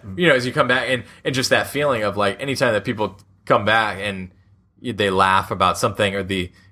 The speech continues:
Speaker 2: where you recognize, like, "Oh, I'm out of the loop." You know what I mean? This is
Speaker 1: Yeah.
Speaker 2: something everyone gets that I don't get. And, you know,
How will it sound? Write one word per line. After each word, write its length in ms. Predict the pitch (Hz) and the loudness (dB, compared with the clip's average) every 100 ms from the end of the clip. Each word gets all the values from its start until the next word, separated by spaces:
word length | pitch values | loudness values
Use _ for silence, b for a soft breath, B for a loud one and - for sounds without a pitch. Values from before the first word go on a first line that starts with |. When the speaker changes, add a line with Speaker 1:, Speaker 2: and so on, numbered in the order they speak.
| _ | _
Speaker 2:
where 120 | 113 | 0
you 140 | 104 | 2
recognize, 720 | 95 110 - 101 98 92 87 | 4 2 0 -2 0 0 0
like, 220 | 92 85 - 107 | -2 -4 -2 2
"Oh, 180 | 95 - | 2 4
I'm 160 | 104 - | -2 0
out 200 | 95 90 | 0 0
of 100 | 80 | -4
the 60 | |
loop." 340 | 73 80 - - - | -12 -12 -12 -16 -16
You 80 | - | -2
know 60 | 113 | 2
what 80 | 107 | 2
I 40 | |
mean? 120 | 101 104 | 0 -2
This 200 | 104 123 | -2 -2
is 120 | - | 2
Speaker 1:
Yeah. 80 | 110 | 2
Speaker 2:
something 220 | 90 98 | 2 0
everyone 320 | 92 95 87 | 0 0 -2
gets 320 | 82 87 - | -4 -6 -6
that 140 | - 85 | -4 -2
I 140 | 87 | -2
don't 200 | 90 85 | -2 -6
get. 420 | 95 98 85 - b b b b - | 0 0 0 -6 b b b b -6
And, 460 | 95 90 82 85 - - _ _ _ _ _ - | 0 0 0 -6 -12 -18 _ _ _ _ _ -4
you 100 | |
know, 60 | 110 | -2